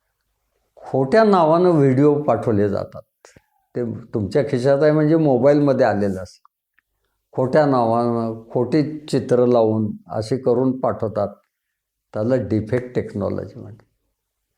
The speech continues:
हा गुन्हा आहे, पण तो कोण केव्हा मागे लागेल त्याच्या वेळेला आहे,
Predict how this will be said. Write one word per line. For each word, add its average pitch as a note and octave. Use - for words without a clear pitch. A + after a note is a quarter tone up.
हा B2+
गुन्हा B2
आहे, D#3
पण C3
तो C#3+
कोण D3
केव्हा C3
मागे B2
लागेल A#2
त्याच्या A2
वेळेला A2+
आहे, -